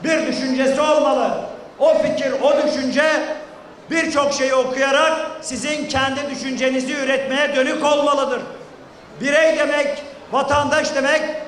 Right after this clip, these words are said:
düşünen, tartışan, konuşan, her türlü düşünceye dair fikri olan ama bunu bilgiyle dolduran anlayış demektir. İşte o zaman biz güçlü olacağız.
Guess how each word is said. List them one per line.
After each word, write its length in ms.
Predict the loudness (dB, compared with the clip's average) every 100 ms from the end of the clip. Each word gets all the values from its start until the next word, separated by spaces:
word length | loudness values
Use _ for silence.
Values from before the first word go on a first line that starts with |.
| -10
düşünen, 480 | -8 -4 0 2 2 0 -4 -10 -14 -8 -2
tartışan, 760 | 0 2 0 0 2 0 -2 -6 -12 -4
konuşan, 680 | 0 2 0 2 2 2 -2 -6 -12 -16 -2
her 340 | 2 2 0
türlü 560 | -2 -2 2 4 4 2 -2 -8
düşünceye 580 | -10 -10 -6 0 0 2
dair 300 | 2 2 0 -2 -8
fikri 220 | -2 2
olan 460 | 2 2 2 -2 0
ama 340 | 0 2 2 0
bunu 160 | -2
bilgiyle 460 | -4 -4 -2 0 2
dolduran 360 | 0 0 0
anlayış 360 | -2 -2 -4 -4
demektir. 400 | -4 -6 -6 -8 -10 -10 -8
İşte 240 | -2 4
o 120 | 4
zaman 320 | 4 2 0
biz 140 | -2 -6
güçlü 240 | -6 -2
olacağız. 500 | -2 -2 -4 -4 -4